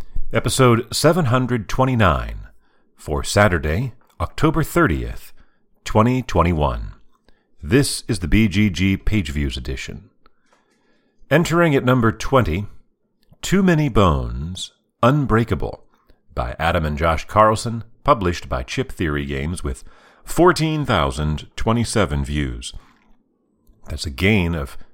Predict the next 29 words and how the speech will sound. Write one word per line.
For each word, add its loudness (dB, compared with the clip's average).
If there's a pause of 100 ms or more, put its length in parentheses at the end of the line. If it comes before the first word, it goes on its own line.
(160)
ten 2
thousand 0
three 0
hundred 0
eighty -4 (320)
from -8
last -10
week, -6
or -12 (200)
two 0
hundred 0 (100)
eighty-five 2
percent, -6 (600)
recently -4
listed -4
on -6
the -14
site, -8 (800)
but 4
is 2
three 0
hundred 2
eighty-nine 0
fewer -4 (220)
than 2
last 2
week's -6
number -8
twenty. -8